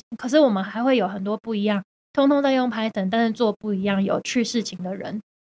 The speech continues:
那这个时候，如果你是有兴趣扩展你对 Python 这个领域的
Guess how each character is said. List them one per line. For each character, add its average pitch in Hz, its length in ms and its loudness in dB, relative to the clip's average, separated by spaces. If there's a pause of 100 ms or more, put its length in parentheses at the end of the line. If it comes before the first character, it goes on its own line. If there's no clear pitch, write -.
那 285 100 0
这 285 120 4
个 240 100 6
时 226 160 -4
候， 233 140 2
如 247 100 2
果 302 100 6
你 220 140 4
是 247 200 -2
有 196 140 -4
兴 240 160 -2
趣 214 300 -2 (160)
扩 262 260 6
展 202 380 -4
你 202 100 -4
对 220 180 0
Python 220 460 -2
这 214 140 -2
个 190 80 0
领 190 220 -8
域 208 160 -2
的 185 260 -2